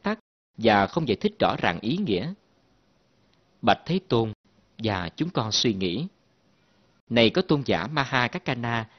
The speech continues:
là vì được Thế Tôn tán dương và được các vị đồng phạm hạnh có trí kính trọng. Tôn giả Maha Kaccana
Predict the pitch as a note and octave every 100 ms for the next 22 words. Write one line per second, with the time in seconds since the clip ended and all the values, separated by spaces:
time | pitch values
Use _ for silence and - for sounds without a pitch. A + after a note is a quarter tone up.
0 | _ - G#2 G2 G2 F#2 F#2 G2+ C#3 B2+
1 | A#2+ A2 F#3+ D#3+ C#3 B2+ - _ A2 G#2+
2 | G2 G2+ - G2+ A2 F2+ G2 F#2 F2+ F#2
3 | F2+ E2+ - F3 B2 C3+ G3 B2 F#3 -
4 | F2+ E2+ E2+ _ _ _ _ _ _ _
5 | _ C3 A#2 F2+ G2 C3+ - B2 - F3+
6 | C3+ A#2 A#2 A2